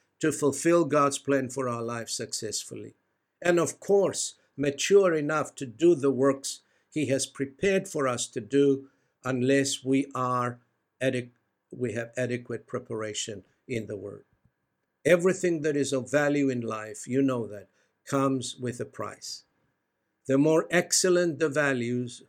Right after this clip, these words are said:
that we strive for or we aspire require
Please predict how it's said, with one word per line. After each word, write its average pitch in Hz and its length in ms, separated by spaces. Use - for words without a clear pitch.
that 120 220
we 131 360
strive 156 640
for 110 460
or 135 160
we 127 200
aspire 117 960
require 120 920